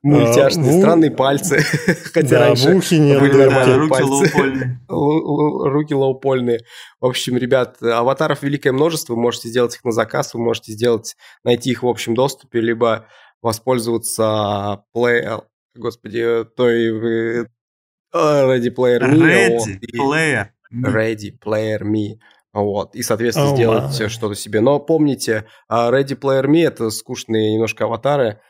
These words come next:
Speaker 1: а в V R-мире вы можете быть розовой девочкой, либо собакой, либо радужным, а, нет, радужным нельзя быть, серым пони. А вот. Так что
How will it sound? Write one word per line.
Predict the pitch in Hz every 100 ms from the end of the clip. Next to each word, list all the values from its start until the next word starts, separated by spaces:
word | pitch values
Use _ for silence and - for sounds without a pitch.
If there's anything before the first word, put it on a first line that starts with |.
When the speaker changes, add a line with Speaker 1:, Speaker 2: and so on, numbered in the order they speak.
| _ -
Speaker 1:
а | 110 110 107
в | 104 107 110
V | 117
R-мире | 120 117 131 120
вы | 107
можете | 110 107 -
быть | 107 110 - 110
розовой | 104 117 107 107
девочкой, | 107 131 123 - 107 101
либо | 110 107 104
собакой, | - 104 113 - 101 98 - _
либо | 110 110 104 107 107 107 104 104
радужным, | 113 101 101 104 98 _ _ _ -
а, | 95
нет, | 95 - _
радужным | - 101 92 104
нельзя | 98 92
быть, | 98 110 _
серым | - - 113 107 101 _ _
пони. | 113 95 95 - _ _ _
А | 110
вот. | 123 110 - _ _ _ _ _ -
Так | 123
что | 208 - 127 131 131 123 120 113 113 - _